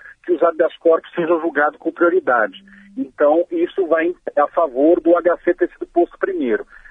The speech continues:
Se as ações declaratórias de constitucionalidade fossem colocadas em primeiro plano, você estaria beneficiando a questão de que o que a Constituição diz que decisão em ação declaratória de constitucionalidade tem efeito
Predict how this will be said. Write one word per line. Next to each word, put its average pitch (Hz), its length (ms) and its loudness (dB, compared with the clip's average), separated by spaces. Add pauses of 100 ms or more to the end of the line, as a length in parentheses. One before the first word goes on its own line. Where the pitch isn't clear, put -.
(240)
Se 285 160 2
as 247 160 2
ações 196 340 2
declaratórias 170 560 0
de - 60 -20
constitucionalidade 143 720 0
fossem - 240 0
colocadas 123 600 0
em 127 80 -8
primeiro 113 400 -10
plano, 202 400 2 (420)
você 165 280 0
estaria 175 340 2
beneficiando 180 960 0
a 170 120 2
questão 175 520 0
de 170 200 -10
que - 200 -2 (520)
o - 80 -12 (100)
que - 200 -2
a 147 80 2
Constituição - 600 0
diz 285 140 -8
que - 120 -16
decisão 320 720 0
em 226 80 -2
ação 180 300 0
declaratória 143 540 0
de - 60 -20
constitucionalidade 151 680 -2 (380)
tem 392 220 0
efeito - 380 0